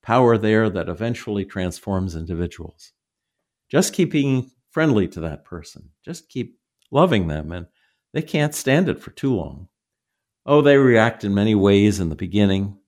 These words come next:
They react with guilt feelings, and sometimes they'll hate you a little more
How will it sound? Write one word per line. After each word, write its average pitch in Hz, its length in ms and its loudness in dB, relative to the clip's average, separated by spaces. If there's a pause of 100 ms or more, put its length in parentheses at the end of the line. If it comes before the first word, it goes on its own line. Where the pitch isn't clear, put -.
They 101 120 -4
react 101 480 0
with 87 220 -12 (300)
guilt 117 260 -2
feelings, 101 560 -6
and - 100 -18
sometimes 101 520 -4
they'll 92 180 -2
hate 110 260 -2
you 92 160 -2
a 92 40 -2
little 95 220 -4
more 98 380 2